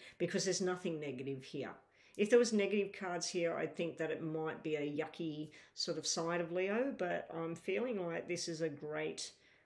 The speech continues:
Leo Sagittarius combination. I think this works. I, I really think it works.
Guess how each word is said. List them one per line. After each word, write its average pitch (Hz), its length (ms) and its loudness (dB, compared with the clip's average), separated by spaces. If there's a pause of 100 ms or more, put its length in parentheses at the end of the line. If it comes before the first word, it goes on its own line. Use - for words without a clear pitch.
(160)
Leo 156 680 2
Sagittarius 151 720 -2
combination. 143 920 -6 (280)
I 165 60 -6
think 247 240 0
this - 240 -4
works. - 560 -4 (180)
I, 165 260 -4
I 170 60 -2
really 180 360 -2
think 165 220 -6
it - 120 -6
works. 160 460 -2